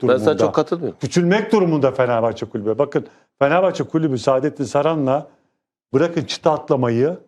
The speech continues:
Speaker 1: Abi Fenerbahçe Kulübü'nün geliri yok.
Speaker 2: daha da küçülür.
Speaker 1: Geliri yok mu Fenerbahçe Kulübü'nün?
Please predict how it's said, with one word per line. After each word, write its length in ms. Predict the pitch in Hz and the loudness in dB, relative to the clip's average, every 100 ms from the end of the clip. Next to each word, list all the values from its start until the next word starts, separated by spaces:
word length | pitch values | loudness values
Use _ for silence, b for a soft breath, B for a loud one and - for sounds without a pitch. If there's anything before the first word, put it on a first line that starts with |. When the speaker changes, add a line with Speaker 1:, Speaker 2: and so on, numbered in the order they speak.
| _ _ | _ _
Speaker 1:
Abi 140 | 101 120 | -2 2
Fenerbahçe 380 | 127 127 131 | 2 2 0
Kulübü'nün 260 | - 135 135 | -2 -2 2
geliri 260 | 135 131 139 | 2 2 0
yok. 180 | 175 | 2
Speaker 2:
daha 180 | 139 175 | 2 2
da 100 | 170 | 0
küçülür. 480 | - - 113 110 - | -4 -6 -6 -6 -2
Speaker 1:
Geliri 260 | 131 131 135 | 0 2 2
yok 120 | 185 | 0
mu 60 | 175 | 0
Fenerbahçe 360 | 143 113 107 | 0 0 -4
Kulübü'nün? 320 | 113 95 82 | -8 -8 -10